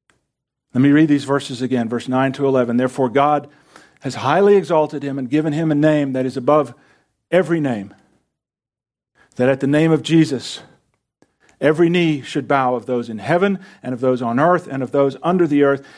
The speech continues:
and that every tongue should confess," what? "That Jesus Christ is Lord, to the glory of God the Father." Ever since Christ ascended back to heaven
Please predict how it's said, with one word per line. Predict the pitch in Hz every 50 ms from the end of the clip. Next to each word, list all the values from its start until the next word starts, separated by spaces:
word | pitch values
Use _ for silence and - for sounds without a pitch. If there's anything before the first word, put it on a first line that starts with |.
| - -
and | 123 120 120
that | 117 - -
every | 190 220 220 185 220 220 202
tongue | - - 202 190 165 147 131 127
should | - - 151 135 139 -
confess," | 151 143 127 - - - 214 196 156 135 123 - - -
what? | 123 127 143 175 208 208 - - _ _ _ _ _ _ _ _ _ -
"That | 117 110 104
Jesus | - - 160 180 190 165 185 185 175 - - - _ _
Christ | - - 156 147 143 143 135 - - - - _ _ _ -
is | 139 139 131 131 127 - - _ _ _ _
Lord, | - 120 123 135 143 131 113 101 90 85 - - - _ _ _ _ _ _ _ _ _ _ _ _ _ _ _ _ _ _ _ _ _ _ _ _ _ _ -
to | - 127
the | 127
glory | 123 131 139 143 143 135 131 127 120 113
of | 123 113 101
God | 127 120 120 117 113 117 - _ _ _ _ _ _
the | - -
Father." | - 131 120 113 110 104 104 - _ _ _ _ _ _ _ _ _ _ _ _ _ _ _ _ _ _ _ _ _ _ _ _ _ _ _ _ - - - - - - - - - _ _ _ _ _ _ _ - 190
Ever | 208 220 233
since | 220 - 233 208 202 -
Christ | - - 190 180 175 - - - -
ascended | 147 139 - - 175 175 180 170 170 151 143 131 - _ _ -
back | - 131 151 143 139 143
to | 139
heaven | 113 127 131 123 123 117 120